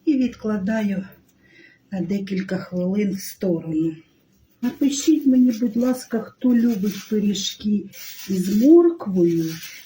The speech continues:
та й взагалі напишіть, в кого які є цікаві варіанти начинок. З гречкою давно я вже робила. І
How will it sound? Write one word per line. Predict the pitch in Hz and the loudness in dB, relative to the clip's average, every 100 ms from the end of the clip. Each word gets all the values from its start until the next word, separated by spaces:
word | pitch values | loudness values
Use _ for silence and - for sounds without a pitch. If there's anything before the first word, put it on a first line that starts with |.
| _ | _
та | 247 | 0
й | 254 | 0
взагалі | 233 277 254 254 208 190 | 2 2 4 2 2 0
напишіть, | 190 190 208 - 233 220 - _ - - _ | -2 -2 -4 -4 -4 -4 -6 _ -20 -20 _
в | |
кого | _ 240 226 | _ -2 0
які | 220 214 208 226 | 0 -2 -2 -2
є | 214 214 | 0 -2
цікаві | 196 - 196 214 214 202 | -4 -8 -6 -2 -2 0
варіанти | 190 196 196 196 185 - | -2 0 0 0 -2 -4
начинок. | 180 196 196 - 175 147 139 - _ - - - - - _ - - - - | -8 -8 -8 -8 -8 -8 -12 -16 _ -20 -20 -20 -20 -20 _ -20 -18 -18 -8
З | 202 | -2
гречкою | 220 247 175 - 185 170 | 2 2 0 -4 2 2
давно | 180 175 175 | 4 2 2
я | 160 160 | 2 0
вже | 160 160 170 | -2 -6 -6
робила. | 170 165 160 165 165 165 - - - - - _ | -6 -8 -6 -8 -8 -14 -18 -18 -18 -18 -20 _
І | - 220 220 220 214 208 | -4 -2 0 -2 -2 -2